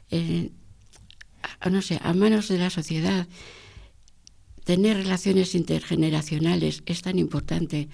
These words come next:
hablar con los nietos, con los hijos también.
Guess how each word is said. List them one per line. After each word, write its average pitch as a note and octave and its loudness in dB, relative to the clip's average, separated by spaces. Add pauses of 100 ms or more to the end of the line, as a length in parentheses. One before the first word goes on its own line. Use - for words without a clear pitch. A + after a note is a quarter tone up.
(360)
hablar E3 0
con D3+ 0
los D3 -2
nietos, E3+ 2 (540)
con D3+ 0
los D3+ -2
hijos F3+ -2
también. E3+ 0